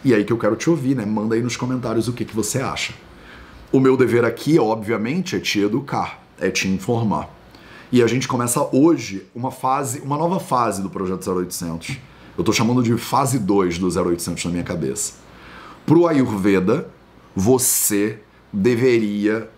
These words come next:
ser bem informada. Mas, ao mesmo tempo,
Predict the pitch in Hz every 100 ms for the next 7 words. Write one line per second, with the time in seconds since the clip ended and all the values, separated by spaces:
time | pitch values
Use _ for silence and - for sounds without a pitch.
0 | _ - - 110 104 104 135 185 196 170
1 | 160 - 135 101 67 57 64 - - -
2 | - - - - - - - - - -
3 | - - - 120 135 139 156 - - -
4 | 120 117 117 104 101 98 90 92 98 147